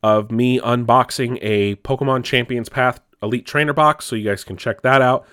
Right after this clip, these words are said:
F-, unfortunately, I did not get the Rainbow Charizard V max card,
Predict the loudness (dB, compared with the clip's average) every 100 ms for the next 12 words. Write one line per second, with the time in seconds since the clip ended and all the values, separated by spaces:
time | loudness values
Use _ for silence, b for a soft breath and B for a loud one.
0 | b b _ -12 -10 -8 -10 -8 -8 -6
1 | -6 -6 -6 -4 -4 -4 -4 -4 -4 -6
2 | -10 -8 -8 -8 -4 -2 0 2 2 0
3 | -6 _ _ _ _ -4 0 2 2 0
4 | -2 -4 -4 -6 -10 -8 -8 -8